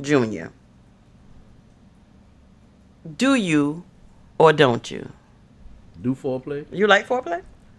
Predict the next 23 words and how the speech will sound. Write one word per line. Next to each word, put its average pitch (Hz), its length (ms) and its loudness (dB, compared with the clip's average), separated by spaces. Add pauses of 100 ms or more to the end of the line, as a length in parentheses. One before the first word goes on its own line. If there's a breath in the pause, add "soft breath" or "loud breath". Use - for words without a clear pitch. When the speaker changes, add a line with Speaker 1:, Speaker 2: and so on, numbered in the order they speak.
(360)
Speaker 2:
I 196 100 -2
do 202 180 -4
foreplay 135 460 -2
now. 139 240 -4
I 156 100 2
think 180 300 -4
foreplay 156 520 0
is, 123 180 -4 (100)
is, 113 220 -6 (1400)
is 110 220 -6
more 120 580 -2
of 113 200 -6
a 117 60 -2
need 113 320 -4
for 113 100 -14
me 110 180 -6
now 104 320 -6
than 95 160 -10
it 95 100 -8
ever 92 200 -8
was. 90 440 -10
Speaker 1:
Really? 202 680 2 (140)
Speaker 2:
Yeah. 101 220 -12